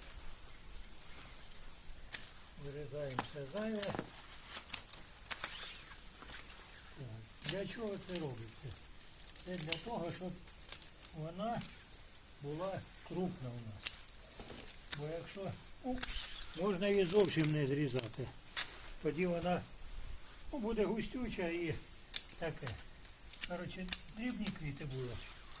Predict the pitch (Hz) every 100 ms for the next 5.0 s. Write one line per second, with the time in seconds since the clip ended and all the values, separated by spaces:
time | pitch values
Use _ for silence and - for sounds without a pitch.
0 | - - - 190 - 240 196 214 - 214
1 | 165 - - 147 170 - 156 135 127 127
2 | - - - - - - - - 202 196
3 | - - - - - - - - - -
4 | - - - - - - - - - 202